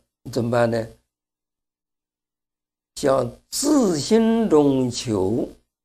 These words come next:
一切都向自性中求。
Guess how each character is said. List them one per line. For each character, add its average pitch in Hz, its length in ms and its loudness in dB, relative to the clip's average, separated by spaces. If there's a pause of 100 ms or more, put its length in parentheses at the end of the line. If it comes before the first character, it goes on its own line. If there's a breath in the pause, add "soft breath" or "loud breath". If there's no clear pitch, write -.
(1500)
一 226 420 4
切 190 240 6
都 170 200 0
向 147 260 2
自 220 320 -2
性 196 260 2
中 123 240 0
求。 - 300 -10